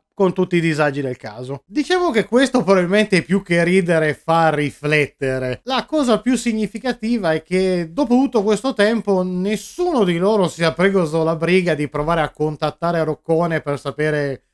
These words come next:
cosa è successo o come stava. Eh, non vi preoccupate, sta bene, è sul gruppo Telegram del canale a contribuire con questi video.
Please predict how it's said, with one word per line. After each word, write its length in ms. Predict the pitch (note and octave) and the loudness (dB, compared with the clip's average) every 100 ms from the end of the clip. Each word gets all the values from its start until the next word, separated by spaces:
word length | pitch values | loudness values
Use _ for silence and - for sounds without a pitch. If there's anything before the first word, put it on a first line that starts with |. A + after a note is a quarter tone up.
| _ | _
cosa 280 | _ F3 E3+ | _ 0 2
è 40 | E3 | 0
successo 560 | D#3+ - E3 E3+ - | -2 -2 2 2 2
o 180 | D3+ D3 | -2 -2
come 260 | D3+ C#3 C#3+ | -4 -8 -8
stava. 540 | - C3 C3 C#3 C3+ - _ _ _ _ | -6 -6 -6 -6 -8 -12 _ _ _ _
Eh, 100 | D#3 | -10
non 400 | D#3 F3+ F#3+ G3+ | -6 2 6 6
vi 140 | F3+ F3 | 4 2
preoccupate, 880 | F3 G3 B3+ G3 F#3+ F3+ F3 F#3 | 2 2 2 2 2 2 2 0
sta 240 | E3+ - D#3+ | 0 -2 -2
bene, 680 | D#3 E3 D#3+ D#3 E3 E3 - | 0 2 2 0 0 -2 -2
è 220 | F3 F3 | 0 0
sul 260 | D#3+ D3+ | 0 -8
gruppo 500 | D3 D#3+ E3+ - D3+ | -6 -4 -4 -2 -4
Telegram 680 | - D#3+ D#3+ D#3+ D3+ D#3 D3 | 0 2 2 2 0 0 -2
del 280 | D3 D#3 C#3+ | -2 -2 -2
canale 760 | - E3 D#3+ D3+ D3 D3 D3 | -2 0 0 0 -2 -2 -2
a 140 | C#3+ C#3 | -2 -4
contribuire 800 | D3 D3 C#3+ D3+ C#3 D3 D3 C#3 | -4 -4 -2 -4 -2 -2 -2 -2
con 140 | C3+ | -6
questi 300 | B2 C#3 - | -8 -8 -6
video. 520 | C3+ C3+ C3+ C#3+ C#3+ | -6 -4 -2 -2 -4